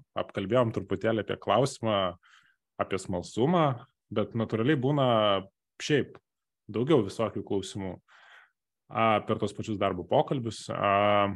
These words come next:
nežinau, va šitoj vietoj, kaip, o, kiti daro, ne, tai yra dažniausiai kai kurie, šiaip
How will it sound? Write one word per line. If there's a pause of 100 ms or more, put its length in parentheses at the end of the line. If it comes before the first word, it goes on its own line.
(640)
nežinau,
va
šitoj
vietoj, (260)
kaip,
o, (520)
kiti
daro,
ne,
tai
yra
dažniausiai
kai
kurie, (160)
šiaip